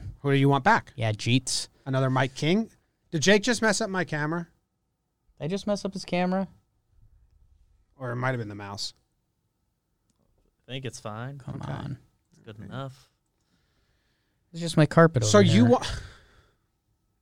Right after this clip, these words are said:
Speaker 1: happened again. People are gonna think there's an earthquake on my side of the
Speaker 2: What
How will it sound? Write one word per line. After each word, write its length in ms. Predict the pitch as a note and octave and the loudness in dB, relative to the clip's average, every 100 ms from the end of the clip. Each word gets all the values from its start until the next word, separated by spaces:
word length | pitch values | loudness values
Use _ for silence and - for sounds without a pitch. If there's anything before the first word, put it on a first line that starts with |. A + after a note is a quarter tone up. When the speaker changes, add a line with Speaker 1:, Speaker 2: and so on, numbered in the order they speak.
| _ _ | _ _
Speaker 1:
happened 360 | - B2 D3 D#3 | -16 -14 -12 -12
again. 580 | - C#4 D4+ A#3 A#2 - - _ _ _ _ _ _ | 2 6 6 6 0 -6 -20 _ _ _ _ _ _
People 140 | E3+ F3+ | -4 -2
are 40 | |
gonna 100 | F#3+ | 0
think 140 | G3 F#3 | 0 -2
there's 120 | D#3 | -2
an 60 | - | 0
earthquake 360 | G3 - D3+ | 0 2 0
on 160 | B2+ B2 | 2 2
my 220 | C3+ D3+ | 6 6
side 300 | C#3 D#3 C#3+ | 4 2 2
of 120 | B2+ | 0
the 100 | A#2+ | -2
Speaker 2:
What 160 | A#2 | -4